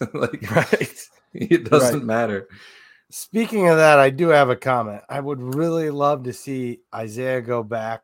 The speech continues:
Speaker 3: to the just hammer the hole. I think he could have got a couple extra yards if he did that. He's, um, bouncing left to right a little bit more, which is maybe a great thing overall, but you know, what he did well when he started off was just,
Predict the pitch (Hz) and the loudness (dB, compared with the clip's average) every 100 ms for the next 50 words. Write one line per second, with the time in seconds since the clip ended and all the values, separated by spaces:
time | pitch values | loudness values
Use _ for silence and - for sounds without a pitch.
0 | _ - 113 98 104 101 87 - 123 113 | _ -14 -12 -12 -14 -16 -16 -12 -10 -10
1 | - 127 131 131 123 110 98 123 127 120 | -16 -10 -8 -6 -8 -10 -10 -8 -6 -6
2 | 117 - _ _ - - 165 151 131 147 | -8 -12 _ _ -20 -14 -12 -8 -4 -4
3 | 131 139 123 139 127 123 117 - 110 113 | 0 -2 -2 -6 -6 -8 -8 -12 -10 -6
4 | 113 117 104 98 98 92 110 101 107 104 | -6 -6 -12 -18 -16 -12 -12 -12 -12 -12
5 | 101 _ _ _ _ 120 113 107 - - | -16 _ _ _ _ -14 -14 -16 -20 -20
6 | _ _ 113 110 101 92 85 _ _ _ | _ _ -12 -12 -12 -16 -20 _ _ _
7 | _ _ _ _ - 135 147 143 135 127 | _ _ _ _ -2 0 0 -4 -8 -8
8 | - 151 151 - 143 156 156 156 156 143 | -10 -4 -4 -4 0 2 2 -2 -4 -4
9 | 151 143 143 143 135 131 135 120 127 160 | -4 -4 0 2 0 -4 -8 -16 -10 -10
10 | 143 135 113 139 139 - 135 135 127 117 | -6 -6 -6 -6 -6 -8 -8 -6 -8 -12
11 | 104 107 120 120 117 104 82 _ _ _ | -12 -10 -8 -8 -10 -14 -18 _ _ _
12 | _ _ - 120 127 147 139 139 120 120 | _ _ -8 -4 -2 -2 -4 -6 -4 0
13 | 147 151 127 110 101 - - 123 113 107 | 2 0 -4 -8 -12 -14 -8 -8 -6 -4
14 | 113 113 - - 104 107 - | -4 -4 -12 -20 -16 -16 -16